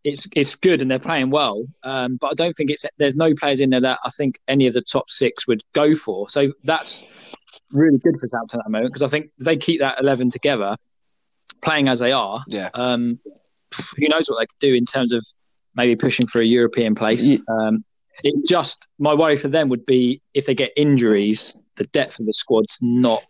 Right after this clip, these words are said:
Speaker 3: This is it.
Speaker 1: not good at all.
Speaker 3: This is
Speaker 2: Yeah.
Speaker 3: it. I was about to say, I mean,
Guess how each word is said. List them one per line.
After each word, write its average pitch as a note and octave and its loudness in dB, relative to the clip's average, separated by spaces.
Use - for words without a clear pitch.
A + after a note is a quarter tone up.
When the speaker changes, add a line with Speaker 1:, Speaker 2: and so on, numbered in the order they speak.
Speaker 3:
This - 0
is G2+ 0
it. F#2 0
Speaker 1:
not A#2 2
good A2 2
at G#2 0
all. A#2 2
Speaker 3:
This B2+ 0
is F#2+ 2
Speaker 2:
Yeah. F2+ 4
Speaker 3:
it. - 0
I F#2+ -2
was G2+ 0
about G#2+ 2
to - -10
say, E2+ 0
I F#2 -4
mean, F#2+ -2